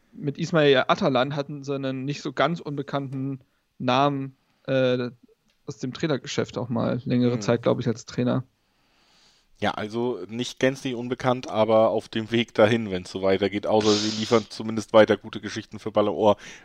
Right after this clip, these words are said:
Speaker 2: Wir nehmen sie immer gerne mit rein,
Speaker 1: Klar.
Speaker 2: auch wenn sie sportlich nicht mehr abliefern.
Speaker 1: Ja,
Speaker 2: So.
Speaker 1: sind immer in der Lotterie.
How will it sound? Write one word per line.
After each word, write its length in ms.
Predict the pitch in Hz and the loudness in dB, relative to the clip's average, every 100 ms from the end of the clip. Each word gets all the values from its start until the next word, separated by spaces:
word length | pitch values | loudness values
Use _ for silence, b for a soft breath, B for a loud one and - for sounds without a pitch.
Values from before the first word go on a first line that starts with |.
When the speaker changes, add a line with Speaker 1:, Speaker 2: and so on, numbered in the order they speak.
| - | -2
Speaker 2:
Wir 180 | 117 | 2
nehmen 240 | 170 151 131 | 4 4 2
sie 140 | 117 | 2
immer 160 | 113 127 | 4 4
gerne 240 | 101 92 | 2 0
mit 220 | 92 95 | -2 -4
rein, 200 | 92 92 | 0 0
Speaker 1:
Klar. 240 | 95 110 113 | 2 2 4
Speaker 2:
auch 40 | |
wenn 60 | 101 | 0
sie 120 | 98 | -4
sportlich 400 | - - 98 95 | -8 -6 -6 -6
nicht 160 | 101 110 | -12 -10
mehr 120 | 92 | -8
abliefern. 560 | 85 - 92 - 98 113 B B B B B | -8 -10 -8 -2 -2 -4 B B B B B
Speaker 1:
Ja, 60 | |
Speaker 2:
So. 180 | 110 110 | -2 2
Speaker 1:
sind 140 | 120 117 | 2 2
immer 260 | 147 147 | 4 4
in 100 | 135 | 4
der 120 | 135 | 2
Lotterie. 560 | 127 131 135 113 123 104 | 2 0 -4 -10 -10 -8